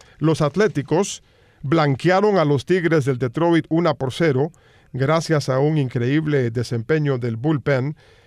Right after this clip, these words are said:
Eh, por ejemplo, estuvo Gray,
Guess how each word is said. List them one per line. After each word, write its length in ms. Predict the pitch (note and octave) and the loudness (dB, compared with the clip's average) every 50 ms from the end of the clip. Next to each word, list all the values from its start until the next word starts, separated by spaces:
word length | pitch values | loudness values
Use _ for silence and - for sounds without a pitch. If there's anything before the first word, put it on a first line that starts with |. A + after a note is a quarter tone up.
| _ _ _ | _ _ _
Eh, 300 | - - A#2 A#2+ A#2+ A#2+ A2+ | -10 -8 -6 -4 -4 -4 -4
por 160 | - C#3 C#3 C#3+ | -4 -2 0 2
ejemplo, 420 | E3+ G#3 F3+ C#3+ C3+ C#3+ D3+ D3+ - _ _ _ _ | 2 0 0 0 -2 -2 -2 -2 -6 _ _ _ _
estuvo 520 | C3 B2+ - - E3+ F3 D#3 D#3+ D#3+ D3 | -6 -6 -2 0 0 2 2 2 0 0
Gray, 520 | B2 - F3 F#3+ G3 E3+ D3 D3 F3 F3+ | 0 0 0 2 4 4 2 2 0 -4